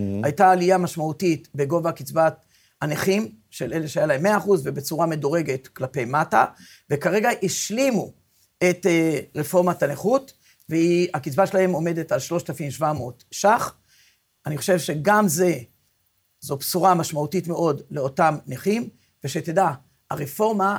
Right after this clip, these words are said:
לא הסתפקה רק בהעלאת קצבת הנכות, אלא היא הוסיפה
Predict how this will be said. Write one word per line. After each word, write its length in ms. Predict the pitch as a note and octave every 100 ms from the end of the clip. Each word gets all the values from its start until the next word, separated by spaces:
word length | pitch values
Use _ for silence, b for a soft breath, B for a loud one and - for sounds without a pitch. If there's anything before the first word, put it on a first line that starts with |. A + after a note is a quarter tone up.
| - D#3
לא 100 | A3+
הסתפקה 480 | - G#3+ - F#3
רק 360 | E3+ F3+ F3 -
בהעלאת 540 | D3 C#3+ D#3 D#3 F3 F3
קצבת 540 | D3+ C3+ F3 D#3+ - _ b b b
הנכות, 520 | - C#3+ C3+ F#3 A#3+ - b b E3
אלא 180 | F3+ F3+ F#3 -
היא 160 | F3+ -
הוסיפה 640 | C#3 - B3 - E3 -